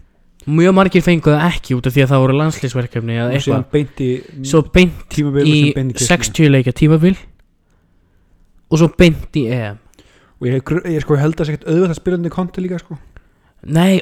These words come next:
Speaker 1: og líka, sko, all-, allt þetta leikjaálag og náttúrulega æfingarnar líka í tuttugu mánuði straight, skilurðu. Svo,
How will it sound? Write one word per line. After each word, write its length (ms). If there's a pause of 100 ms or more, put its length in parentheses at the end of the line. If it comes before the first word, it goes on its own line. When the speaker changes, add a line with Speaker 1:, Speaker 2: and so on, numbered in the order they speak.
Speaker 1:
og 100
líka, 400
sko, 280 (1200)
all-, 300 (100)
allt 160
þetta 160
leikjaálag 640
og 60
náttúrulega 340
æfingarnar 400
líka 300 (1900)
í 80
tuttugu 400
mánuði 320
straight, 460 (720)
skilurðu. 480 (2500)
Svo, 260